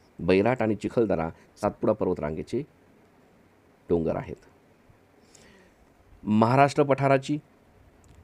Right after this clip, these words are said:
समुद्रसपाटीपासूनची उंची सहाशे मीटर आहे, तर विदर्भामध्ये ती उंची तीनशे मीटर इतकी कमी होत जाते.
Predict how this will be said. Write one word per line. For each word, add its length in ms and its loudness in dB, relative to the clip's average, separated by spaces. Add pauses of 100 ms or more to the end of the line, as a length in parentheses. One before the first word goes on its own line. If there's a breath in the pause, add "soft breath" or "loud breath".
(260)
समुद्रसपाटीपासूनची 960 2
उंची 360 0 (760 soft breath)
सहाशे 320 2
मीटर 260 4
आहे, 220 -8 (1300 soft breath)
तर 100 6
विदर्भामध्ये 720 4
ती 60 2
उंची 460 0 (380 soft breath)
तीनशे 260 6
मीटर 240 4
इतकी 220 0
कमी 220 2
होत 140 2
जाते. 440 -2